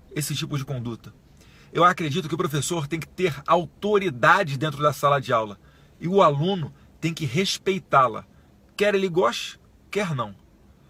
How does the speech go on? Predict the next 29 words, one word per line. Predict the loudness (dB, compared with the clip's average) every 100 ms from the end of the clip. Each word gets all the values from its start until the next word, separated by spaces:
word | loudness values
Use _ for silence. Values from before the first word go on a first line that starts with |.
| -4
pra | -4
que | -2
esse | -4 -4
tipo | -6 -6 -4
de |
coisa | -2 0 0
não | -2
volte | 0 0 0
a |
repetir. | -6 -8 -14 -14 -16 -20 -20 -20 -20 -20 -20 -20 -20 -20 -20 -6
Mas | -2 0
qual | 2 0
não | 0
foi | 0 0
a |
minha | 2 -2
surpresa | -2 -6 2 2 2 -2 -14 -20 -20 -20 -20 -20 -20 -6
quando | -4
começaram | -2 -2 0 0
a | 0
circular | -2 -2 2 4 4 0 -20 -20 -20 -20 -20 -20 -4
prints | 0 0 -2 -4
do | -2
Facebook | 0 0 0 -2 -2
dessa | -2 -4
professora? | -4 -6 -6 -6 -8 -12 -20 _ -20 -20 -20 -20 -10
Ela | -4 -2
estava | 0 4 4 4 -4 -16 -14
incentivando | -6 -2 -2 0 -2 2 2 2 0 -6